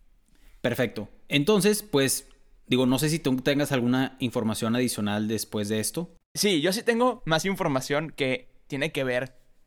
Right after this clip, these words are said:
Speaker 2: con el resto de la profecía que Voldemort no escuchó. Como les platicábamos al principio,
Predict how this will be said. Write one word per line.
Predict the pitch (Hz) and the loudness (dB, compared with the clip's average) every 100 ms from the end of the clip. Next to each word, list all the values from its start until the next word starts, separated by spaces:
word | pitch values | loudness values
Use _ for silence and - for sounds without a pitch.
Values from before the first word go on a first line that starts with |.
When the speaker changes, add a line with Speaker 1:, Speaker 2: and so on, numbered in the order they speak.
| - | -6
Speaker 2:
con | 151 | -2
el | 139 127 | 0 0
resto | 135 139 - 156 | 0 0 0 0
de | |
la | 143 123 | 2 0
profecía | 131 120 120 131 131 | -4 -4 -6 -2 -2
que | - 117 | -2 -4
Voldemort | 120 120 123 127 117 | -2 -2 -2 -4 -6
no | 120 | -6
escuchó. | 113 - 123 - 117 - _ _ _ _ _ | -8 -8 -6 -4 -4 -6 _ _ _ _ _
Como | 170 180 | 0 0
les | 170 | 0
platicábamos | - 151 139 170 180 190 | -2 -4 -2 0 0 -2
al | 185 | -4
principio, | 156 160 175 147 135 | -4 -4 -4 -4 -2